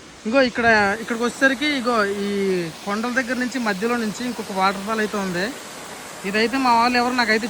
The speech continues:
చెప్పలేదు ఇక్కడ వాటర్ ఫాల్ ఉంటుందని. ఇది రెండవది నిజానికి చెప్పాలంటే. చూడండి ఇదంతా గట్టు, గట్టు మీద అయితే ఉన్నాను. ఈ గట్టు నుంచి ఇటువైపు మొత్తం పైనుంచి వస్తుంది యాక్చువల్గా. ఈ రెండోది ఇది.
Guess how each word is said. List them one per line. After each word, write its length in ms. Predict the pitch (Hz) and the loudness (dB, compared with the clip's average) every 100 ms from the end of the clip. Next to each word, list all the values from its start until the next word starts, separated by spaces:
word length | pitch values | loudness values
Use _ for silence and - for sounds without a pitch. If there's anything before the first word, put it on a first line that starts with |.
| 220 | -2
చెప్పలేదు 340 | 208 240 226 | 0 0 0
ఇక్కడ 140 | 214 196 | 0 0
వాటర్ 200 | 196 190 | 0 0
ఫాల్ 120 | 220 208 | -4 -4
ఉంటుందని. 360 | 196 196 185 240 311 - - - - | -4 -4 -4 -6 -8 -14 -14 -14 -6
ఇది 120 | 180 196 | -2 2
రెండవది 420 | 208 233 254 208 240 220 | 2 4 4 4 2 0
నిజానికి 280 | 214 214 202 | -2 -2 -2
చెప్పాలంటే. 420 | 180 208 185 190 240 294 - | -2 -2 0 0 0 -2 -2
చూడండి 240 | 180 175 | 2 2
ఇదంతా 240 | 160 151 190 170 | 2 0 2 0
గట్టు, 260 | - 208 202 311 - - - - - - 151 | 4 4 4 2 -6 -16 -16 -16 -16 -4 0
గట్టు 180 | 170 214 | 2 2
మీద 100 | 226 220 | 4 4
అయితే 120 | 214 208 | 4 2
ఉన్నాను. 260 | 196 185 240 311 - - - 190 | 2 0 -2 -6 -14 -18 -8 -4
ఈ 40 | 185 | 2
గట్టు 220 | 196 185 254 | 2 2 2
నుంచి 160 | 277 262 | 2 2
ఇటువైపు 300 | 233 247 247 233 | 2 2 2 0
మొత్తం 300 | 220 - 285 311 320 - - - | -2 -2 -2 -2 -6 -14 -20 0
పైనుంచి 300 | 226 277 262 233 | 2 4 2 0
వస్తుంది 240 | - 196 | 0 0
యాక్చువల్గా. 340 | 170 185 147 131 170 | 0 -2 -10 -10 -4
ఈ 40 | 202 | 0
రెండోది 300 | 214 247 196 | 2 2 0
ఇది. 120 | 143 | -4